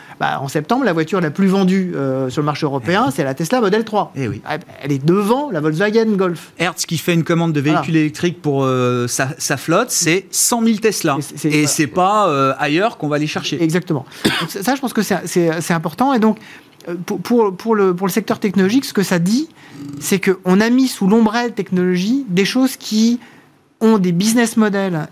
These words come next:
Speaker 1: et qui ont des, des, des cycles de vie qui sont très différents. Euh, vous avez à l'intérieur des médias,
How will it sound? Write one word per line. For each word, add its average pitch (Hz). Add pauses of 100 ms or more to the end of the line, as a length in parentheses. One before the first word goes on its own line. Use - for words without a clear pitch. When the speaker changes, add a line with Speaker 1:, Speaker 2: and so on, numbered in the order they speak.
(120)
Speaker 1:
et 190
qui 185
ont 190
des, 156
des, 147
des 151
cycles 214
de 175
vie 214
qui 214
sont 226
très 247
différents. 214 (760)
Euh, 151
vous 156
avez 170
à -
l'intérieur 175
des 147
médias, 180